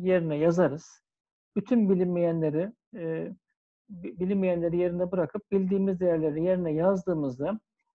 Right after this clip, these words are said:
burada tek bilinmeyen ne arkadaşlar? E, F C E ile F D F. Diğerlerinin hepsini biliyoruz. Buradan ikinci bir ilişki daha elde ederiz.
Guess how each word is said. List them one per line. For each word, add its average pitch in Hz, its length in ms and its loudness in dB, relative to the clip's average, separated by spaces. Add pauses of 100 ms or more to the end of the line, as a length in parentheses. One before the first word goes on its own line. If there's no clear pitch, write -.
(220)
burada 208 300 0
tek 220 280 -2
bilinmeyen 170 500 0
ne 214 120 4
arkadaşlar? 143 560 -4 (1300)
E, 147 400 -6 (300)
F 180 160 0
C - 240 -2
E 220 260 2
ile 226 220 2
F - 140 -10
D 202 160 4
F. 160 280 -2 (1300)
Diğerlerinin 196 460 4
hepsini 185 400 0
biliyoruz. 165 540 0
Buradan 233 540 -2
ikinci 214 520 0
bir - 400 0 (1200)
ilişki 190 440 0
daha 180 240 2
elde 143 160 0
ederiz. 127 400 -4